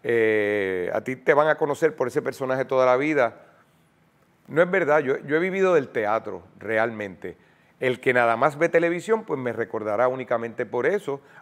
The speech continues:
Pues creo que hay la satisfacción de que Lolo fue un buen momento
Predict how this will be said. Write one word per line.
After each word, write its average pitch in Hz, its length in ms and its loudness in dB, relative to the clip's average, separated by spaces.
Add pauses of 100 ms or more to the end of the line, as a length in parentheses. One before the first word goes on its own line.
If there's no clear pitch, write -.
(240)
Pues 123 220 -4
creo 160 260 4
que 185 80 4
hay 180 100 6
la 180 120 4
satisfacción 160 720 -2
de 135 160 0
que 110 360 0
Lolo 156 320 4
fue 135 180 -6
un 135 100 -10
buen 139 160 0
momento 139 600 -6